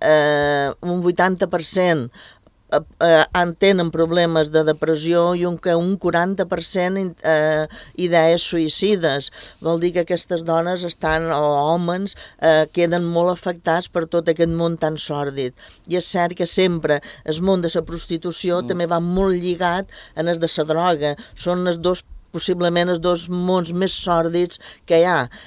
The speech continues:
Speaker 1: Davant això, jo l'únic que se m'acut és, per un costat, que la policia també s'adapti a les noves xarxes, eh? Vull dir que no només sigui el crim organitzat, sinó que també la policia i que se li donin tots els recursos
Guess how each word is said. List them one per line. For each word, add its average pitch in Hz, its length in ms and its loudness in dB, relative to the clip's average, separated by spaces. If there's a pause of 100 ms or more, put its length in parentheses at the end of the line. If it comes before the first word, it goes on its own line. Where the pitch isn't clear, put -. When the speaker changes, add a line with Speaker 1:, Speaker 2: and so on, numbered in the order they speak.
(240)
Speaker 1:
Davant 180 340 4
això, 208 460 2
jo 190 240 0
l'únic 196 480 0
que 208 80 2
se 208 140 0
m'acut 202 340 0
és, 190 140 0
per 190 160 2
un 196 160 2
costat, 185 480 -2 (340)
que 185 80 -4
la 185 140 0
policia 185 560 2
també 185 260 4
s'adapti 180 480 -2
a 151 140 -4
les 156 40 0
noves 175 300 -2
xarxes, 196 680 -2 (460)
eh? 170 120 -2
Vull 180 80 0
dir 175 100 2
que 170 80 2
no 170 100 0
només 170 280 -2
sigui 170 340 0
el 160 160 0
crim 180 240 0
organitzat, 165 680 0
sinó 175 200 -2
que 160 80 2
també 170 240 0
la 165 120 -4
policia 165 600 0 (240)
i 170 100 -10
que 175 100 -2
se 185 120 -4
li 170 200 4
donin 185 340 2
tots 185 200 2
els 180 120 0
recursos 175 680 -2